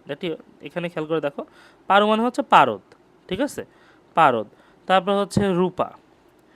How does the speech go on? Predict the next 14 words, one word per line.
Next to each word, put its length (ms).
রূপা, 340
তারপরে 320
হচ্ছে 300
সোনা, 480
আর 120
তারপরে 360
হচ্ছে 340
তামা। 280
পারদ, 520
রূপা, 400
সোনা 420
আর 240
তামা। 260
পারদ, 380